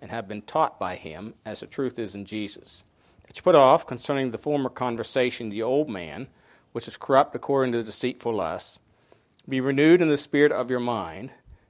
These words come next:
and that you put on the new man, which after God is created in righteousness and true holiness. Wherefore, put away lying, speak every man truth with his neighbor, for we are members one of another. Be ye angry, and sin not. Let not the sun go down upon your wrath,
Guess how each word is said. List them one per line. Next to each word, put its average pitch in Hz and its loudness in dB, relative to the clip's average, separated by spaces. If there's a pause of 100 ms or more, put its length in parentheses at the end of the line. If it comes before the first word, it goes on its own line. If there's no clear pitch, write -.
and 113 -10
that 123 -2
you 123 -10
put 147 -2
on 135 4
the 131 2
new 156 4
man, 107 -4
which 113 -6
after 123 0
God 120 2
is 117 -4
created 120 -2
in 113 -6
righteousness 120 -2
and 101 -14
true 104 -10
holiness. 110 -4 (600)
Wherefore, 127 4
put 127 -6
away 117 0
lying, 113 -4 (180)
speak - -14
every 104 -8
man 110 -8
truth 143 0
with 107 -10
his 101 -10
neighbor, 107 -4 (380)
for 135 -2
we 131 4
are 127 4
members 131 0
one 117 -4
of 113 -4
another. 110 -2 (720)
Be 127 -4
ye 127 0
angry, 139 0 (240)
and 92 -18
sin 110 -6
not. 107 -6 (300)
Let 110 -8
not 120 -4
the 151 -4
sun 147 0
go 120 -4
down 117 -2
upon 110 -4
your 101 -6
wrath, 98 -4